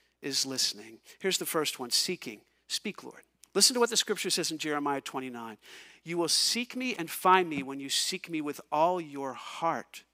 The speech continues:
Listen to Matthew seven, the words of Jesus. "Ask, and it will be given to you. Seek, and you will find. Knock, and the door will be opened to you. For everyone who asks receives, the one who seeks will find, and to the one who knocks, the door will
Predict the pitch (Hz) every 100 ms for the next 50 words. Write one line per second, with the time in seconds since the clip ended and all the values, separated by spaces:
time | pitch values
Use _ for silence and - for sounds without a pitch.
0 | _ _ - - 175 214 247 208 208 202
1 | 185 - 214 185 170 170 170 165 185 185
2 | 143 - 175 214 151 - - - 160 151
3 | 143 147 175 170 156 151 135 131 - -
4 | - - 254 - - - 156 170 190 165
5 | 190 175 143 - - 170 226 208 - 185
6 | 170 196 208 190 175 175 190 190 170 -
7 | 165 151 - - 233 302 285 254 254 180
8 | 190 - - 180 170 - 208 180 185 196
9 | 202 175 - 277 - 254 208 170 151 156
10 | - - 190 214 214 277 277 269 185 175
11 | 190 - 208 151 214 277 233 226 233 -
12 | - - 147 226 262 247